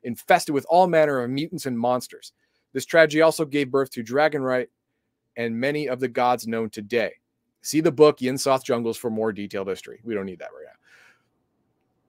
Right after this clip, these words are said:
Although most historians scoff this notion, there are two brief lines in the Tristan Chronicles that might suggest that the myth is real,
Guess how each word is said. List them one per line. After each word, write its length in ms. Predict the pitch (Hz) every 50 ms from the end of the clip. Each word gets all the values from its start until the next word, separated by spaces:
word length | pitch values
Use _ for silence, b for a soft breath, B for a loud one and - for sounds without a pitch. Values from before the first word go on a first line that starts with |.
| _ - - 127
Although 220 | 139 143 185 202
most 260 | 185 160 165 165 160 -
historians 440 | 165 147 - 165 160 151 143 123
scoff 360 | - - - 190 185 202 214 -
this 180 | 147 127 113
notion, 340 | 131 123 120 113 - 131 127
there 120 | 127 131
are 40 | 127
two 240 | 127 - - 226 240
brief 340 | 180 160 185 190 190 185 -
lines 300 | 156 156 156 156 151 139
in 80 | 143
the 100 | 139 135
Tristan 400 | 123 - - 156 - - 143 135
Chronicles 400 | 127 - 131 123 123 117 123 117
that 160 | 113 123 107 113
might 120 | 127 139 131
suggest 400 | - 143 127 - 127 123 117 -
that 60 | 120
the 60 | 117
myth 180 | 120 123 - -
is 140 | 165 143 131
real, 340 | 131 127 123 120 113 -